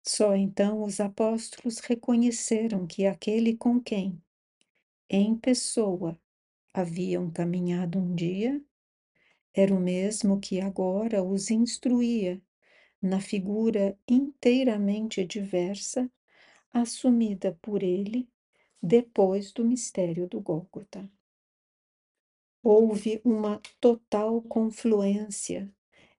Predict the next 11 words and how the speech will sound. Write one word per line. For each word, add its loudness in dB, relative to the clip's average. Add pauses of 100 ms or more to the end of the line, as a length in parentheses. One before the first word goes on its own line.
entre 0
as -2
recordações -2
do -4
estado -2
de -10
consciência -6
semelhante -2
à -4
do -8
sono -4